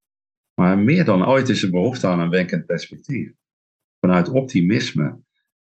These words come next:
Hè, weliswaar realistisch, maar we moeten laten zien wat wel kan.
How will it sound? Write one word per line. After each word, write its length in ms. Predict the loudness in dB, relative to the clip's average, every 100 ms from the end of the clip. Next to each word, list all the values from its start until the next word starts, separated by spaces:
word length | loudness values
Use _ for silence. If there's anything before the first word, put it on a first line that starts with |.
| -2
Hè, 220 | 2 2
weliswaar 540 | 4 2 2 2 2
realistisch, 760 | 2 0 0 -2 -4 -4 -4 -4
maar 440 | -2 -2 -4 -8 _ _ _ _ _ _
we 160 | 0 2
moeten 200 | 2 2
laten 260 | 2 2
zien 180 | 0 0
wat 180 | 0 0
wel 220 | 0 0
kan. 320 | -2 -6 -8